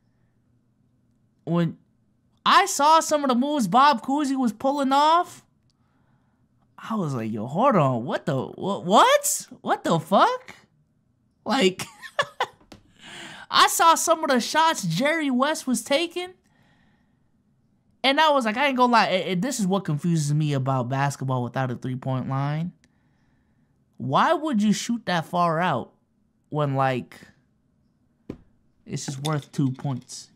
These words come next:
You know what I'm saying? I, what I do wanna do, uh, this summer with y'all is watch full games.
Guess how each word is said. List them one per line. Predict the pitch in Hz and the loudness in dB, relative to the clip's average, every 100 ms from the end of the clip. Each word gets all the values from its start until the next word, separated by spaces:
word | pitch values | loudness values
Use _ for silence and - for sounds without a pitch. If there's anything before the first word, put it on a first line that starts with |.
| - | -10
You | 127 | -8
know | |
what | 131 | -6
I'm | 131 | -6
saying? | 135 135 131 - - | -6 -6 -6 -8 -8
I, | - 147 | -2 0
what | 170 | 2
I | 175 | 2
do | 156 170 | 2 0
wanna | 262 262 214 | 0 2 2
do, | 156 175 208 214 - - | 2 0 0 -2 -4 0
uh, | 147 | 0
this | 135 175 175 | 2 -2 -2
summer | 185 190 | 0 0
with | 202 208 | 0 -2
y'all | 208 202 214 220 - _ _ _ _ _ _ _ - | 0 2 2 0 -6 _ _ _ _ _ _ _ -4
is | 151 135 | -2 0
watch | 123 131 170 175 156 - - - _ _ _ _ _ | -2 2 4 4 2 -6 -16 -18 _ _ _ _ _
full | - 139 151 | -8 -4 -2
games. | 143 160 131 - - - | -2 -4 -4 -6 -14 -18